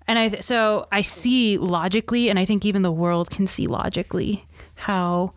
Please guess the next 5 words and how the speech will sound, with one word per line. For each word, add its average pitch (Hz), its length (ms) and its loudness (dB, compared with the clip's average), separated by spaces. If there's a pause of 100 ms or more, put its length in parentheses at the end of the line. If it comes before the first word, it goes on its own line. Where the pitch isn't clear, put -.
(800)
vulnerability 185 1040 2 (100)
begets 180 460 0
vulnerability, 170 960 2
and 175 220 0
also, 175 580 0